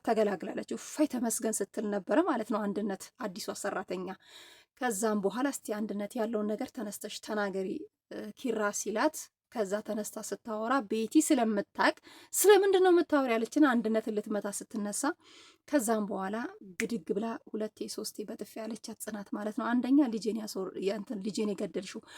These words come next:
ሁለተኛ ፍቅሬን የቀማሽው፣ ሶስተኛ ደግሞ እኔን በራቁት ፎቶ በማስፈራራትሽ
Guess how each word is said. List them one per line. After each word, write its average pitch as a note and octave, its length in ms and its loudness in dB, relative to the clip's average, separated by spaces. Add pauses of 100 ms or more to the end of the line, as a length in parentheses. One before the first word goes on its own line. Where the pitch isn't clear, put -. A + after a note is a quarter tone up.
(160)
ሁለተኛ C4 460 0 (200)
ፍቅሬን G#3+ 420 -2
የቀማሽው፣ G#3 420 -6
ሶስተኛ A#3+ 380 -6 (120)
ደግሞ A3+ 240 -2 (800)
እኔን D4 300 12 (100)
በራቁት B3+ 460 4
ፎቶ A3 220 2 (100)
በማስፈራራትሽ G#3+ 880 0